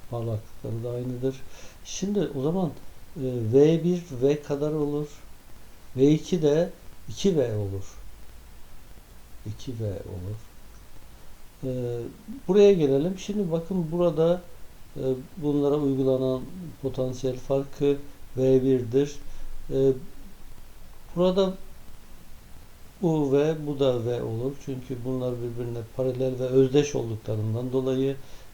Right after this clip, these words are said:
potansiyel farkları da nedir? Aynıdır. Çünkü birbirine paralel bağlı. Dolayısıyla buranın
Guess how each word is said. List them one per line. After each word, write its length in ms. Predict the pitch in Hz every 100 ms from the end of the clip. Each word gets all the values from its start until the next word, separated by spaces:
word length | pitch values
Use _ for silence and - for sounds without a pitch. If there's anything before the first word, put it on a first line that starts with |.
| -
potansiyel 520 | 135 131 139 131 131 117
farkları 500 | 127 117 113 120 113
da 100 | 117
nedir? 380 | 117 110 135 135 - - - -
Aynıdır. 580 | 127 135 139 135 139 139
Çünkü 240 | 135 117 127
birbirine 420 | 123 117 120 117 -
paralel 440 | 120 110 113 123
bağlı. 420 | 131 131 131 139 139 - - - -
Dolayısıyla 580 | 170 180 180 175 131 131
buranın 420 | 147 160 160